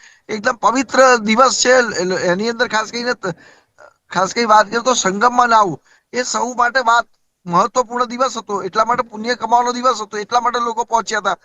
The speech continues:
ખાસ કરીને વાત કરીએ, ત્રણ નદીઓ ત્યાં ભેગી થાય છે, ગંગા, જમુના અને સરસ્વતીની વાત છે, એ સંગમ પર સ્નાનની વાત છે. આ એટલા માટે યોગી સરકારે અપીલ કરવી પડી કે તમે કોઈ પણ ઘાટ ઉપર નહીં શકો છો. અમાસના દિવસે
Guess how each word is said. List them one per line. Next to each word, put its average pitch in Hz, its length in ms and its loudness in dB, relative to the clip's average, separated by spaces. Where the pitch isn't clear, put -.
ખાસ 202 220 0
કરીને 233 240 -4
વાત 226 200 2
કરીએ, 240 260 -8
ત્રણ 240 260 0
નદીઓ 240 220 -4
ત્યાં 233 160 -2
ભેગી 226 240 -8
થાય 220 180 -2
છે, 208 120 -4
ગંગા, 208 300 -4
જમુના 220 300 -2
અને 254 100 -2
સરસ્વતીની 247 600 -4
વાત 208 220 2
છે, - 160 -10
એ 269 120 -2
સંગમ 226 360 -2
પર 262 220 -2
સ્નાનની 233 380 -4
વાત 214 200 0
છે. 170 200 -10
આ - 160 -6
એટલા 226 280 -2
માટે 247 200 0
યોગી 247 320 -4
સરકારે 240 360 0
અપીલ 247 220 -2
કરવી 240 260 -4
પડી 240 220 -6
કે 247 100 -2
તમે 240 200 -2
કોઈ 240 200 -2
પણ 254 260 0
ઘાટ 208 340 -2
ઉપર 220 200 -4
નહીં 214 220 -8
શકો 214 320 -4
છો. 208 140 -2
અમાસના 202 420 -2
દિવસે 202 380 -2